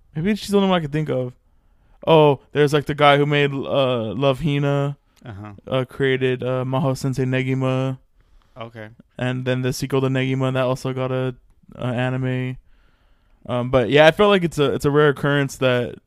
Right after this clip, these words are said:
Speaker 1: someone, you know, double dips.
Speaker 2: Yeah, I, I know one from the top of my head is, uh, the guy that did Yu Yu Hakusho. He also did Hunter x Hunter.
Speaker 1: Oh yeah, I guess he did.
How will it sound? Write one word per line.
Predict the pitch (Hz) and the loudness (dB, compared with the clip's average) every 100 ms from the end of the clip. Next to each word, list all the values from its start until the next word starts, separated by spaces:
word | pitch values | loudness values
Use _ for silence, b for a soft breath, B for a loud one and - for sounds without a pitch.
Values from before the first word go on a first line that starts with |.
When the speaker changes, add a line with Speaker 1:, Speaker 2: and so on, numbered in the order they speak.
| _ | _
Speaker 1:
someone, | - 147 135 131 127 | -4 -4 -4 -6 -8
you | 131 | -6
know, | 123 | -4
double | 123 131 | -4 -4
dips. | 127 131 123 - - - - _ | -2 -2 -2 -4 -12 -14 -16 _
Speaker 2:
Yeah, | 123 113 101 101 - | -14 -14 -14 -16 -12
I, | 143 123 117 | -12 -12 -14
I | 127 | -12
know | 139 135 127 | -10 -10 -8
one | 123 151 143 - | -8 -8 -10 -14
from | - 117 113 110 | -12 -10 -10 -14
the | 104 | -12
top | 123 110 | -10 -10
of | |
my | 104 113 | -10 -10
head | 101 101 | -10 -12
is, | 101 101 | -12 -12
uh, | 104 95 | -12 -12
the | 101 | -14
guy | 104 104 | -12 -12
that | 98 | -12
did | - 101 98 98 | -12 -12 -12 -12
Yu | 101 | -14
Yu | 101 | -12
Hakusho. | 95 107 - 98 110 104 104 _ _ _ | -12 -14 -16 -14 -12 -12 -14 _ _ _
He | _ 117 | _ -12
also | 107 113 | -10 -14
did | 104 107 101 | -12 -12 -12
Hunter | 98 107 113 | -16 -14 -14
x | 104 - | -14 -14
Hunter. | 104 98 107 104 - _ _ _ - | -16 -12 -12 -14 -18 _ _ _ -2
Speaker 1:
Oh | 180 175 | 0 2
yeah, | 180 185 | 2 0
I | 170 | -2
guess | 180 | -4
he | 196 | -4
did. | 175 170 | -2 -4